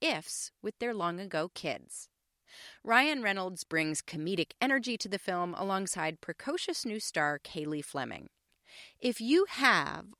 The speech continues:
or have ever had an imaginary friend, let If answer what if everything you believed as a kid was real.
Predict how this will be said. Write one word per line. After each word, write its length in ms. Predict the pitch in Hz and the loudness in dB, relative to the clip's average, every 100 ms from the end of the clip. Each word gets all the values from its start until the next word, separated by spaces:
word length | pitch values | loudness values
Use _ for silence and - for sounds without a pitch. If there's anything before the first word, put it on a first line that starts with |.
| - | 0
or 320 | 240 294 320 | 2 4 2
have 240 | - 202 | 0 0
ever 280 | 175 143 143 | 2 2 0
had 600 | 143 - 330 403 160 143 - | -4 -4 0 2 0 -2 -6
an 140 | 202 | -2
imaginary 640 | 196 190 190 180 175 143 143 | 0 2 0 0 -2 -2 -2
friend, 520 | - 269 208 - - - - - - | 0 0 0 -4 -12 -18 -18 -18 -10
let 240 | - 254 - _ | 0 0 0 _
If 340 | 359 254 160 - - | 4 4 2 -8 -4
answer 540 | 208 202 - 208 208 _ | -2 -2 -2 -2 -4 _
what 420 | - 185 202 302 | -6 -4 -2 -2
if 240 | 330 220 - _ | -2 -4 -10 _
everything 540 | - 233 285 302 302 277 | -4 -2 0 -2 -2 -2
you 140 | 262 | -2
believed 420 | 233 233 226 220 | -2 -4 -2 -2
as 160 | 208 185 | -2 -4
a 60 | |
kid 500 | 180 - 302 190 147 | -8 -6 -2 -2 -4
was 220 | 170 208 196 | -6 -6 -2
real. 380 | 175 139 - | -2 -4 -8